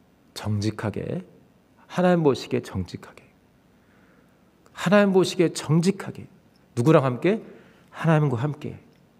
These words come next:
하나님과 함께 정직한 심령으로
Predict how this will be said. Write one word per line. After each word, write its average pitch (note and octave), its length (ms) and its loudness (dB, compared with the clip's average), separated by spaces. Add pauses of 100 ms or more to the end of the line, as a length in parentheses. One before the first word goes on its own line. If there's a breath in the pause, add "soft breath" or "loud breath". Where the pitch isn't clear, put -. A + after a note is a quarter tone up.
(520 soft breath)
하나님과 G#3+ 540 6
함께 F#3 680 2
정직한 A3+ 580 4
심령으로 F3+ 800 0